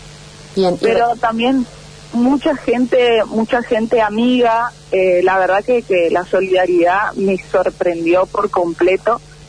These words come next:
Speaker 2: porque, mm, mucha gente quería ayudar, dar una mano, eh,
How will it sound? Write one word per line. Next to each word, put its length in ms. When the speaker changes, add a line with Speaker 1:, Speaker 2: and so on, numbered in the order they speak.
Speaker 2:
porque, 880
mm, 1120
mucha 240
gente 340
quería 300
ayudar, 520
dar 200
una 220
mano, 560
eh, 800